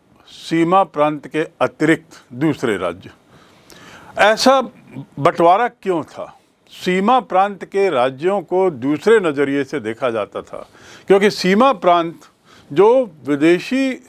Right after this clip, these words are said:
साम्राज्य से, विदेशी, आ, वि-, दूसरे देशों से जिनकी सीमाएं छूती थी,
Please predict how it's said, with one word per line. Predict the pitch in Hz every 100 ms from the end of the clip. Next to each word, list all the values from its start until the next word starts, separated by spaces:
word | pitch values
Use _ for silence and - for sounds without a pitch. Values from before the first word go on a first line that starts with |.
| _ _ _ _ -
साम्राज्य | 165 151 156 214 202 196
से, | - 208 214 220
विदेशी, | 135 127 147 147 185 185 175 151 _ - _ 131
आ, | 131 127 131 107 117 127
वि-, | 127 139 135 131
दूसरे | 190 196 233 185
देशों | 147 151 226 262
से | 214 185
जिनकी | 165 151 170
सीमाएं | - 139 139 139
छूती | - 120 127 123
थी, | 190 240